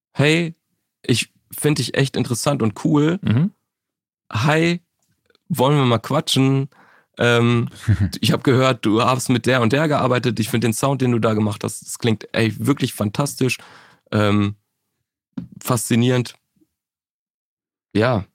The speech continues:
Speaker 1: Es
Speaker 3: Ich glaub, bei vielen ist auch dieses Imposter-Syndrom, ne?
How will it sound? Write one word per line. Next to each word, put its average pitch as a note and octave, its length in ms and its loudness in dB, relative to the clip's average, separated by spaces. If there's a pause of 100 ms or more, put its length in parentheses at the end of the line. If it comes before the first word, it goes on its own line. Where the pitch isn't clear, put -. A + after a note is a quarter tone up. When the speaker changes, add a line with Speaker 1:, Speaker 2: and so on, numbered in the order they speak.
(840)
Speaker 1:
Es A2 160 -4
Speaker 3:
Ich - 60 -14
glaub, - 180 -4
bei F#2 120 0
vielen G#2 300 2
ist G#2 140 0
auch G#2 80 0
dieses G2 320 -4
Imposter-Syndrom, E2+ 960 -2
ne? G#2 200 -2